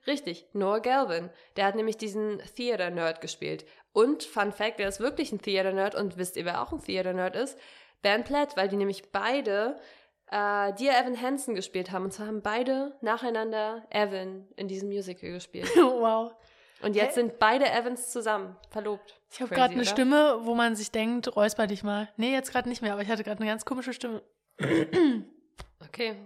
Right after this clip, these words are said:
Speaker 1: Ja, so hör ich
Speaker 2: Sorry.
Speaker 1: mich die ganze
Speaker 2: Ähm,
Speaker 1: Zeit lang, glaub ich.
Speaker 2: <laughs> Das hat sich grad ganz komisch angefühlt.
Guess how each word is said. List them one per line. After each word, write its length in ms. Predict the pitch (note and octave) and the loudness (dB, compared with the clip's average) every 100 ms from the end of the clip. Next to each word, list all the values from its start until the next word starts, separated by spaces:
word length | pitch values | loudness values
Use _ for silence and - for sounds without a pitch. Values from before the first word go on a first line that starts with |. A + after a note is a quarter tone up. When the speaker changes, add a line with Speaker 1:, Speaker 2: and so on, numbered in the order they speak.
| - _ _ - _ | -20 _ _ -20 _
Speaker 1:
Ja, 200 | G3 G3+ - | -12 -12 -16
so 160 | F3+ | -12
hör 100 | F#3+ | -4
ich 80 | F3+ | 0
Speaker 2:
Sorry. 220 | A3+ B3 | 6 6
Speaker 1:
mich 80 | B3 | 6
die 100 | A#3+ G3+ | 2 -2
ganze 240 | G#3+ G3+ | -2 4
Speaker 2:
Ähm, 320 | A#3+ B3 A#3+ B3 | 6 6 6 -2
Speaker 1:
Zeit 120 | - | -6
lang, 80 | F#3+ | -8
glaub 200 | - F#3 F#3 - | -6 -8 -10 0
ich. 560 | D#4+ A#4+ C5 C5+ B4 - | 2 4 2 4 4 4
Speaker 2:
<laughs> 120 | - | 0
Das 80 | - | -6
hat 140 | A3+ | -6
sich 80 | G3 | -4
grad 160 | G#3 G3 | -6 -4
ganz 180 | G3 - | -6 -6
komisch 180 | G#3+ | -10
angefühlt. 300 | - G#3 A3+ | -6 -4 -4